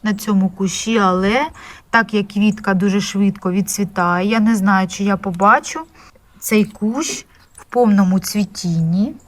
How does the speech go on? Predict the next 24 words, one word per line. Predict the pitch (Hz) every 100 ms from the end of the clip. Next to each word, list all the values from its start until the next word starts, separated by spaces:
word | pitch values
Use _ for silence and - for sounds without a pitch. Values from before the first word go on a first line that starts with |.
| _ _ _ _ _ _ _ _ _ _
Можливо, | 208 220 202 240 220
так | 208 208 -
і |
будуть | 196 185 185 214
квіти | - 208 - 214
розпускатися | 208 - 202 - 202 196 196 196
по | - 202
дві, | 175 196
по | 196 190 180 170
одній, | 170 185 233
не | 254
знаю. | 220 185 185 185 196 247 - - -
Але | - 214 214
ж | 214
це | 214
все | 202 - 202
ж | -
таки | 196 - 180
перший | 202 190 - 185
рік, | 185 262 -
тому | 220 190 226
будемо | 233 208 220 214 202
її | 190 202
чекати. | - 208 180 175 175 - 175